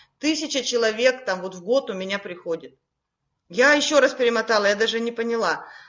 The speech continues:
что он сказал. Он говорит, «Тысяча человек в год». Друзья мои, у меня в структуру каждый месяц приходит тридцать, тридцать пять тысяч человек. Компания за эти полтора года,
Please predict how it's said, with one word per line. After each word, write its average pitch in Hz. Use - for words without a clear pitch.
что 208
он 196
сказал. 185
Он 220
говорит, 220
«Тысяча 330
человек 226
в 185
год». 170
Друзья 220
мои, 175
у 196
меня 233
в 233
структуру 247
каждый 220
месяц 247
приходит 214
тридцать, 254
тридцать 233
пять 220
тысяч 220
человек. 202
Компания 254
за 214
эти 240
полтора 214
года, 208